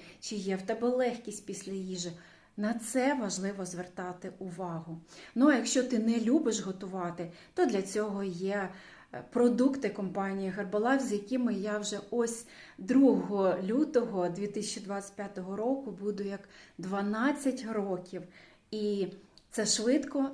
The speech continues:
це корисно, це легко, це без зусиль, це дає гарні результати. І якщо тобі потрібна допомога, то просто пиши мені в особисті, і ми обов'язково з тобою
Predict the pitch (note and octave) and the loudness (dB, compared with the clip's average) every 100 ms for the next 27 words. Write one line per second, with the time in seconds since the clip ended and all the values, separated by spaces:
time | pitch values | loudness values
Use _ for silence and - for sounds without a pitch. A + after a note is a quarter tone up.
0 | - G#3 - G#3 G#3+ C4 - B3+ B3 B3 | -6 -8 -6 -4 -2 -2 0 0 0 -2
1 | - G#3+ F#3+ G3 G#3+ A#3+ - B3 A3 G#3+ | -4 -2 0 0 0 -2 -6 -2 -2 -4
2 | - - - _ - G3+ F#3 G#3 G#3 F#3+ | -12 -20 -20 _ -4 -2 2 0 0 -2
3 | - - A#3 A#3+ A#3+ - - _ - - | 0 2 4 4 0 -10 -20 _ -10 -4
4 | G3 F#3+ G3 F#3+ F#3+ F#3+ F#3+ F#3+ F3+ F#3 | -2 -2 -2 -2 -2 -2 -2 -4 -4 -6
5 | F3+ A3+ A#3+ B3+ A#3 G#3 - - - _ | -4 -2 -2 -2 -4 -6 -8 -20 -20 _
6 | G#3 G#3 G3+ G3+ A#3 A#3+ - E4+ E4 D#4 | -4 -2 -2 -2 -4 -2 0 2 2 0
7 | C4+ A#3+ A3 G#3+ G3 G3+ G3 C4+ C#4 A#3 | -2 -2 -2 -4 -6 -4 0 2 2 0
8 | - G3+ F#3+ F3+ F3+ F3+ F3+ C4+ - A3+ | -2 -4 -2 -4 -6 -6 -6 -6 -6 -8
9 | E3+ - F#3+ - - C4+ C4 F#3 G#3 A#3 | -8 -8 -6 -4 0 6 6 4 0 -4
10 | - F#3+ F#3+ D4+ - A3 G3 E3+ F3+ F#3+ | -6 -6 -2 -4 -4 -2 -2 -2 -4 -6
11 | F#3 F3 F#3 - A3+ A#3 - E3 G3 G#3+ | -6 -8 -10 -8 -8 -8 -10 -12 -8 -4
12 | F#3+ | -4